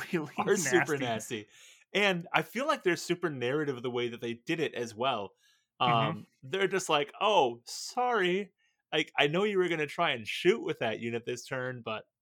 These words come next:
Speaker 2: I, I'm, I'm, that's not gonna happen."
Speaker 1: No, you're not.
Speaker 2: Right? And, and I think they've balanced that really well, uh, because they have a bunch of different charts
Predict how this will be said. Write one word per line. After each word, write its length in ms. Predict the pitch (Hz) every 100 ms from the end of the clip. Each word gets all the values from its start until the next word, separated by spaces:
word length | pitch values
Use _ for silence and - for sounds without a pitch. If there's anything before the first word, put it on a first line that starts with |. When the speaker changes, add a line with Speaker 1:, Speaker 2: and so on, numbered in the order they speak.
| -
Speaker 2:
I, 80 | - - 127
I'm, 120 | 127
I'm, 140 | 131 131
that's 240 | 120 -
not 160 | 113 101
gonna 140 | 104
happen." 560 | 98 95 98 104 117 -
Speaker 1:
No, 120 | 151 143
you're 120 | 127
not. 200 | 123 135
Speaker 2:
Right? 260 | 135 147 - _ _ _ _
And, 420 | 151 156 156 151 156
and 100 | 139 151
I 100 | 143
think 320 | - 220 -
they've 200 | 180 135
balanced 420 | 139 139 151 -
that 140 | 143 123
really 340 | 120 131 131 123
well, 460 | 113 120 117 117 -
uh, 180 | 120
because 300 | 117 123 131
they 80 | 127
have 160 | 120 131
a 60 | 117
bunch 260 | 175 175
of 80 | 117
different 320 | 135 - 104
charts 600 | - - 117 233 - -